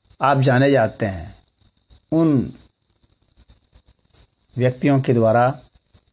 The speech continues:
जो कि नियतात्मभिः, यानी जिन्होंने अपनी आत्मा को नियंत्रित किया हुआ है, जो आत्म संयमी है, यानी जिन्होंने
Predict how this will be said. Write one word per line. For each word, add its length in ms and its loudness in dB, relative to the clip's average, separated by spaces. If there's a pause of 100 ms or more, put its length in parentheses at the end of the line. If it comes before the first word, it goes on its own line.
(120)
जो 260 0
कि 400 0 (560)
नियतात्मभिः, 1300 0
यानी 420 -6
जिन्होंने 340 0
अपनी 300 -2
आत्मा 420 0
को 280 -8 (880)
नियंत्रित 640 0
किया 220 0
हुआ 200 0
है, 80 0
जो 140 -2
आत्म 340 -2
संयमी 480 -2
है, 360 -12 (560)
यानी 200 0
जिन्होंने 540 0